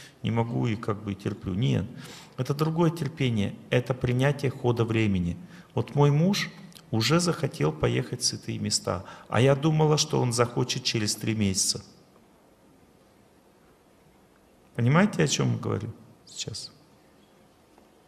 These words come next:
Или нет? Вам актуальна эта тема? Это очень важно. То, что я щас говорю, это очень важно. Это делает человека счастливым.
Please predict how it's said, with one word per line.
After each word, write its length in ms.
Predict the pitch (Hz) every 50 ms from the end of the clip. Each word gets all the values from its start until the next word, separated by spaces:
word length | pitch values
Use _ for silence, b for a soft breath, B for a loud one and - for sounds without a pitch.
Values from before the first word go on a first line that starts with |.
| _ -
Или 160 | 110 110 123
нет? 220 | 120 107 101 113 - - - - - - - _ _ _ _ _ _ _ _ _ _ _ _ _ _ _ _ _ _ _ _ _ _ _ _ _ _ _ _ _ _ _ _ _ _ _ _ _ _ _ _ _ _ _ _ _ _ _ _ _ _ _ _ _ _ _ _ b b b b b b b b b -
Вам 180 | 143 147 160
актуальна 480 | 165 160 151 160 185 185 196 214 233 233
эта 200 | 226 214 226 202
тема? 400 | - - 190 156 131 110 95 90 - - - - - - - - - - - - - - - 254 - - - - - - - - - - _ _ - - - - - _ _ _ _ - - - -
Это 220 | - 135 123 - 147
очень 300 | 143 143 - - 139 127
важно. 380 | 127 131 123 117 - 110 101
То, 160 | 98 - 135
что 180 | 123 - - 143
я 40 | 139
щас 200 | - - 135 123
говорю, 220 | 127 143 147 151
это 160 | 156 156 147
очень 260 | 131 127 - - 135 127
важно. 320 | 127 127 120 113 117 107
Это 180 | 110 110 - 131
делает 280 | 131 160 160 156 156
человека 320 | - - 156 156 156 160 151
счастливым. 840 | - - 170 165 - 185 185 165 143 127 113 104 - - - -